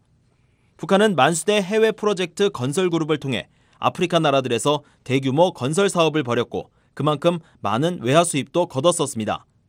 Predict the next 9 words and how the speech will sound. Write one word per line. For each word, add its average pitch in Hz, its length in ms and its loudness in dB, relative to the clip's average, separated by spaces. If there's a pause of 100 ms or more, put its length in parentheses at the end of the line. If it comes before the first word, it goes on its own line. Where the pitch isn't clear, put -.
(400)
그런데 185 320 4
이 190 100 2
모든 185 320 4
활동이 190 440 0
지난해부터 175 760 0
체계적으로 190 680 -2
중단되기 165 600 -2
시작했다는 156 580 -4
건 101 180 -6